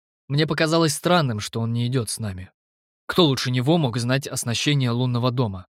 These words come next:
Но вместо этого он просто спихнул всё на Ламию, что несколько меня раздражало.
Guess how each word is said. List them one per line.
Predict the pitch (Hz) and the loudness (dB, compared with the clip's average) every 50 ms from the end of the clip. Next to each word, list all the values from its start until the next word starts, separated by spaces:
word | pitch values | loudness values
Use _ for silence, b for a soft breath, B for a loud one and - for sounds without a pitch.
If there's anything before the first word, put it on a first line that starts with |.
| _ _ _ _ _ _ _ _ _ _ _ _ | _ _ _ _ _ _ _ _ _ _ _ _
Но | 131 135 | 0 0
вместо | 123 131 139 127 - - | 2 2 2 2 2 0
этого | 139 - 151 147 151 160 147 135 | 0 2 2 2 2 2 2 2
он | 117 113 113 113 113 | 0 0 -2 -4 -6
просто | - - 135 147 143 - 139 | -2 0 2 2 2 2 -2
спихнул | 117 - - 120 - - 143 143 | -2 -2 -4 -8 -2 0 0 0
всё | 123 - - 131 | 0 0 -2 0
на | 131 131 127 | 2 2 4
Ламию, | 135 151 156 139 120 101 98 98 _ _ _ _ _ _ _ _ _ | 4 4 4 2 0 -4 -6 -8 _ _ _ _ _ _ _ _ _
что | _ - - - 135 131 131 117 _ _ _ _ _ _ | _ -12 -2 0 0 0 0 -2 _ _ _ _ _ _
несколько | - 165 165 151 143 - 131 - 143 | 0 2 2 2 2 0 -2 -2 0
меня | 131 139 135 131 | 2 2 4 2
раздражало. | 131 123 120 127 131 135 131 127 127 110 95 92 90 - - | 2 2 2 2 2 2 2 2 0 -2 -2 -6 -12 -16 -20